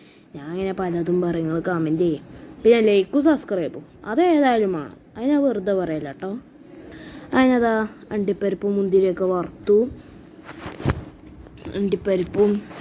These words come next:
മുന്തിരിയൊക്കെ ചട്ടിയിട്ട് വറുത്തു. പാല് ഇതാ പുറത്ത് തിളച്ചുകൊണ്ടിരിക്കുന്നു. അതിന്,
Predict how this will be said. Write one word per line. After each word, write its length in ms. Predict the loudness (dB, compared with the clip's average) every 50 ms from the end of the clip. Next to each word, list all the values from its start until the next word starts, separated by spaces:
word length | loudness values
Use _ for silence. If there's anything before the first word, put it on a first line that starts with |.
| -6 -2
മുന്തിരിയൊക്കെ 840 | -2 -2 0 0 0 0 -2 -4 -4 -4 -4 -4 -2 -2 -4 -6 -8 -12 -14 -8 -6
ചട്ടിയിട്ട് 500 | -6 -6 -8 -8 -6 -6 -6 -4 -4 -4
വറുത്തു. 600 | -4 -4 -4 -6 -8 -12 -16 -6 0 2 4 4 4 4 2 0 -2 -10 -16 -18 -16 -10 -6 -6
പാല് 280 | -4 -2 0 0 0
ഇതാ 200 | 0 -2 -2 -4 -4 -6 -6
പുറത്ത് 320 | -6 -6 -6 -6 -10 -12 -8 -6
തിളച്ചുകൊണ്ടിരിക്കുന്നു. 1300 | -4 -2 -2 -2 -4 -6 -6 -2 0 2 2 4 4 4 4 4 4 2 0 -2 -2 0 0 2 2 4 4 2 2 0 -4 -14 -20 -20 -20 -20 -20 -16 -16 -14 -14 -10 -10 -8 -6 -4 -2 -2
അതിന്, 280 | 0 0 0 0 0